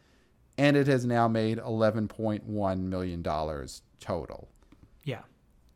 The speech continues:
Speaker 1: Um, yeah, I mean, this is a movie that is doing fine. I would say it's not breaking out. It's not gonna break out the way War with Grandpa has,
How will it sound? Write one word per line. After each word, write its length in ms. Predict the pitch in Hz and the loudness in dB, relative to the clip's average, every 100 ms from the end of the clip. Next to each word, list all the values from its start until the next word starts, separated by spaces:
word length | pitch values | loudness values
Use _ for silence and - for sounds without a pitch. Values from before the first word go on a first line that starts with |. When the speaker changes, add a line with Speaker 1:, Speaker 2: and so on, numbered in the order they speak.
| _ _ _ - _ _ | _ _ _ -20 _ _
Speaker 1:
Um, 380 | 113 113 113 120 - _ _ _ _ _ _ | -2 2 2 0 -6 _ _ _ _ _ _
yeah, 200 | 254 311 - _ - | 0 0 0 _ 0
I 100 | 156 | 4
mean, 160 | 160 | 4
this 180 | 160 175 | 4 2
is 80 | 190 | 2
a 80 | 185 | 2
movie 400 | 175 170 165 160 | 4 2 2 2
that 480 | 156 151 147 143 - _ _ _ _ _ _ - | 4 6 4 2 -8 _ _ _ _ _ _ -12
is 100 | 104 | 2
doing 300 | 131 139 147 | 4 4 4
fine. 640 | 143 135 127 123 123 127 _ _ _ _ _ | 6 6 6 2 -2 -4 _ _ _ _ _
I 120 | 107 | 0
would 140 | 113 107 | 0 2
say 200 | 127 117 | 2 2
it's 140 | 113 | 2
not 280 | 117 120 - | 4 4 2
breaking 360 | 117 120 120 117 | 2 2 2 0
out. 320 | 107 104 110 | 2 2 0
It's 160 | - 101 | -4 -2
not 240 | 113 113 | 0 2
gonna 180 | 123 117 | 2 2
break 340 | 107 113 110 113 | 2 0 0 0
out 160 | 101 | 0
the 60 | 113 | 0
way 260 | 107 107 107 _ _ _ _ - | 0 -2 -4 _ _ _ _ -6
War 240 | 127 120 | 2 4
with 180 | 110 104 | 2 0
Grandpa 600 | 117 113 104 117 107 101 | 0 2 2 4 4 2
has, 640 | 92 98 76 71 92 - | 0 -2 -2 -6 -10 -16